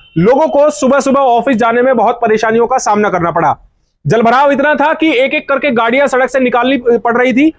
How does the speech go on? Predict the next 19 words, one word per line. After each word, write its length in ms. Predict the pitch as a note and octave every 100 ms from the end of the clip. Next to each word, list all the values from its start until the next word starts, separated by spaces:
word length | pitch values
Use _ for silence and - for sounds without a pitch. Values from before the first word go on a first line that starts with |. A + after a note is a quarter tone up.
| _ _
गुरुग्राम 460 | F3+ B3 C4+ C#4+ D4
ट्रैफिक 320 | C4 B3 C#4
पुलिस 220 | B3+ B3+
के 100 | -
जवान 280 | A#3+ B3 C4
लगातार 420 | C4 A#3+ B3 C4
मुस्तैद 380 | A3+ A3 A#3+ B3
थे, 180 | - B3 D4+ _ _
लेकिन 300 | E3 A#3+ D#4
जब 140 | C#4 C4+
ये 100 | D4+
खबर 240 | B3 C#4+
हमने 220 | B3+ C#4
जैसे 300 | B3 B3+ C4
ही 120 | D4+ D4+
आप 180 | B3+ B3+
लोगों 200 | B3 B3
को 100 | A#3+
दिखाई 360 | G3 G3+ D4+